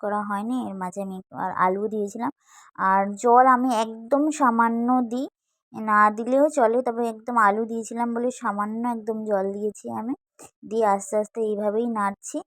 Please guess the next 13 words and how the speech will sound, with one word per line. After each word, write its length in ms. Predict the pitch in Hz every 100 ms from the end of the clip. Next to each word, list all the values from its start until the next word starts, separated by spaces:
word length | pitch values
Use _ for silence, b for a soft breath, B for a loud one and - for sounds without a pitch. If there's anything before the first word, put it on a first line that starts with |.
| _ b b _
আর 260 | 185 180 185
চাপা 380 | 208 190 196
দিয়ে 220 | 196 208 208
বারবার 480 | 202 190 190 202
রাখছি। 440 | 196 196 - - 302 302 _ _ _ _
এইভাবেই 460 | 202 196 202 208
কিন্তু 300 | 247 233 208
আমি 220 | 220 208 196
রান্নাটা 420 | 185 190 208 254
কমপ্লিট 380 | 208 196 202 - -
করব। 340 | 214 208 285 b b b _
আহ, 260 | 220 214 208
ভিডিওটা 720 | 240 240 269 269 285 285